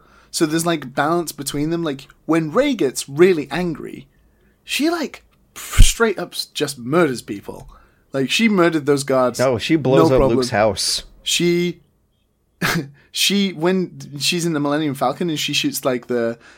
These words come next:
Speaker 1: the fighters out of the sky, she's like, "I like this." And she's like, so there's, like, this weird balance where she gets really angry and Ren, like, gets really conflicted. So I really like that there's no defining, like, Rey is leaning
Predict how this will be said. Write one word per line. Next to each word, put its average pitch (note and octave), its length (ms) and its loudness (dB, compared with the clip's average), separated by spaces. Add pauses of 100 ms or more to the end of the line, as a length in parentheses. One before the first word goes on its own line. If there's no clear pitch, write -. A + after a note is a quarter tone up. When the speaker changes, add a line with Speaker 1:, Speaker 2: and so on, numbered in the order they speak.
(460)
Speaker 1:
the C3 120 -4
fighters C#3 420 0
out B2 180 0
of A2+ 40 -8
the A#2+ 80 -4
sky, B2 560 -2 (180)
she's G3+ 240 -4
like, D#3+ 280 -4
"I F3+ 100 -4
like A3+ 260 2
this." - 380 -8 (180)
And E3 100 -2
she's D#3+ 120 -2
like, D3 200 -2 (300)
so - 140 0
there's, G#3+ 160 0
like, A3+ 160 2
this A3 180 0
weird E3+ 200 6
balance D#3 340 2
where C3 200 2
she E3+ 180 -4
gets E3 220 0
really C#3 180 -2
angry A#2+ 520 -4 (280)
and B2 340 -6 (260)
Ren, C3+ 760 0
like, B2 340 -4
gets B2 260 -2
really A#2 140 -2
conflicted. A#2+ 600 -2
So - 120 0
I D#3 40 6
really G3+ 260 2
like E3+ 320 2 (220)
that C3 260 0
there's C#3+ 200 -2
no D3 140 2
defining, C#3+ 840 -2 (220)
like, D#3+ 200 2 (200)
Rey D#3+ 300 8
is D#3 140 4
leaning D3 480 -2